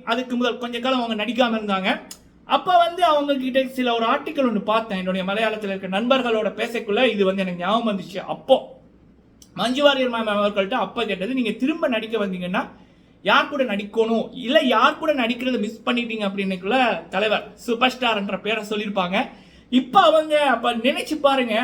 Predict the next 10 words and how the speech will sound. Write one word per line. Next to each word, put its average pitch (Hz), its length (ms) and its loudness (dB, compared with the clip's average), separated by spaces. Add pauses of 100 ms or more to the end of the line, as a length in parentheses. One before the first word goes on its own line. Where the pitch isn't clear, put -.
அவங்களுக்கு 214 400 0
ஒரு 214 180 2
வாழ்நாள் 269 500 4
ஆசையா 233 280 -2
இருந்துச்சு, 185 320 -6
ஒரு, 165 180 -6
ஒரு 175 240 -2
கரியர் 269 400 0
கம்ப்ளீட்டட் 269 420 -2 (200)
அப்படின்னா 247 420 2